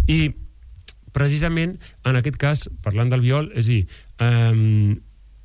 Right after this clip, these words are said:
a veure, la campanya que va fer Albiol a Badalona no és la mateixa que ha fet Ayuso a Madrid. I aquí és el factor que el P P, diguem-ne, té un problema a Catalunya. És a dir, mentre no facin al P P a Catalunya una campanya semblant a l'Albiol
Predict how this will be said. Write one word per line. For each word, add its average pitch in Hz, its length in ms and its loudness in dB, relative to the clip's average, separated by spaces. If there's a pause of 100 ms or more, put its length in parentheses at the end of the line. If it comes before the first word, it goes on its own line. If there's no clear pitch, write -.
(220)
a 123 80 2
veure, 123 300 2
la 131 140 2
campanya 139 340 -2
que 185 60 -4
va 147 80 0
fer 131 120 0
Albiol 120 260 2
a 110 60 2
Badalona 113 480 2
no 117 140 2
és 120 40 2
la 123 80 2
mateixa 117 260 2
que 120 80 0
ha 101 60 2
fet 110 140 0
Ayuso 101 280 2
a 101 40 4
Madrid. 92 300 4 (280)
I 131 140 4
aquí 151 380 0
és 117 140 0
el 120 140 2
factor 117 460 -2
que 120 80 -2
el 104 80 2
P 101 160 -2
P, 120 340 0 (260)
diguem-ne, 110 320 2
té 123 260 -2
un 127 180 0
problema 110 480 2
a 104 40 2
Catalunya. 92 480 0 (300)
És 123 120 2
a 117 40 2
dir, 110 120 0 (280)
mentre 135 440 0
no 190 400 -2 (520)
facin 131 720 -6
al 113 220 0
P 107 160 -2
P 139 200 -2
a 127 120 0
Catalunya 113 480 -2
una 131 160 0
campanya 131 320 0
semblant 113 440 0
a 104 120 0
l'Albiol 98 760 2